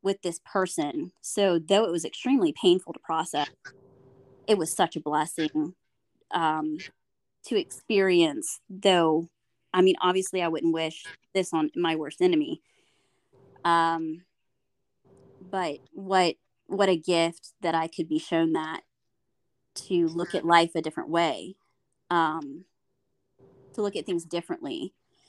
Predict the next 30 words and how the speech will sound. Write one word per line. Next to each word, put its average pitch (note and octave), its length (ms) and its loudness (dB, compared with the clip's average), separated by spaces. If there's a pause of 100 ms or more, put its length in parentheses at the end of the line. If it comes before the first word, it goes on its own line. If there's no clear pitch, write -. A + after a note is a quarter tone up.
(280)
It's G3 160 -4
not A3 200 2
to G#3+ 100 -6
say F#3 340 2
that D#3+ 460 -2
there G3 200 -2
aren't - 220 -2
people F3 320 -6
who F3+ 200 2
aren't E3 240 2
healthy F3+ 380 2
for B3+ 160 -6
us C4 500 -6
that, F3 300 0 (400)
you F#3+ 120 -2
know, F3 120 4
we F#3+ 160 2
need D#4+ 180 4
to C4 60 -12
steer G3+ 260 -4
clear F4 380 -2
of - 220 -6 (200)
because F#3 340 -2
we F3+ 100 2
love D#3+ 200 2
ourselves A#3+ 540 -4
and, C#4+ 260 -6 (100)
you A3 120 -8
know, - 220 -6 (1120)
but, E3+ 320 2